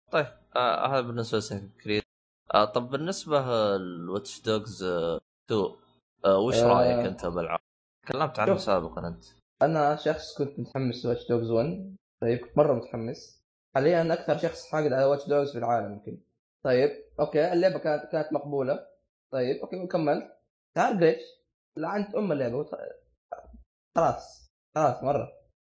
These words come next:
Speaker 2: طيب، انا اتمنى ان اللعبه، اللعبه تجي هذه بتكون ممتازه، ما، ما ابغاها تكون مقبوله. اوكي، شوف حالياً يعني نشوف، آه، يوبي سوفت، ها، تعلموا من اخطائهم وقاعد يظبط وضعهم، فممكن تطلع افضل،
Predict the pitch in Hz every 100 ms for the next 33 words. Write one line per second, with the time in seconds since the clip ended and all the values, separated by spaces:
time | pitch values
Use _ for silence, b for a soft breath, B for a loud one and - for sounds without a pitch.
0 | _ - - 180 175 170 175 185 165 156
1 | - - - 147 143 107 131 139 123 131
2 | 143 143 127 156 - - _ - 131 196
3 | 170 151 131 110 - - 170 165 175 170
4 | 139 170 123 123 120 110 - _ _ _
5 | - 110 - 202 165 196 180 175 175 147
6 | 143 139 156 143 127 117 131 135 151 -
7 | - - 151 - - _ 123 151 131 131
8 | 127 - 131 120 120 131 - 123 127 131
9 | 117 113 120 117 120 - - - _ _
10 | _ - 254 247 240 240 202 190 135 127
11 | -